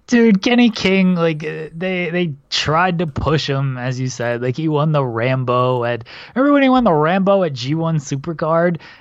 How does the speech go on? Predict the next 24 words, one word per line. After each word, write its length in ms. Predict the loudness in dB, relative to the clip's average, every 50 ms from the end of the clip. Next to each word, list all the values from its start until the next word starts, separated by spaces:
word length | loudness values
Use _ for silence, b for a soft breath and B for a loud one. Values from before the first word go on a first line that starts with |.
| B
And 140 | -6 -4 -2
people 180 | 0 2 2 2
were 60 | 2
like, 240 | 2 2 0 0 -4
"Why 300 | -2 0 2 2 2 2
the 200 | 2 2 0 -2
fuck 580 | -4 -8 -16 -18 -6 -2 0 0 0 0 0
is 180 | 0 0 0 -2
Kenny 340 | -2 -4 -2 0 0 0 -2
King 380 | 0 -2 -2 0 2 2 2
winning 300 | 2 2 0 0 -2 -2
this 240 | -2 -4 -4 -4 -4
match?" 320 | -2 -2 -2 -2 -4 -6 B B B B B B
And 140 | 0 2
they 80 | 2 2
didn't 240 | 2 2 0 0 0
even 220 | -2 -2 -4 -6
give 200 | -6 -6 -6 -4
him 120 | -4 -4 -4
his 160 | -4 -6 -6
one-on-one 680 | -6 -6 -4 -2 -2 -2 -4 -4 -6 -6 -6 -6 -6
title 380 | -8 -6 -6 -4 -4 -4 -4 -4
shot 420 | -4 -2 -2 0 0 -2 -4 -4
'cause 340 | -6 -6 -4 -6 -8 -10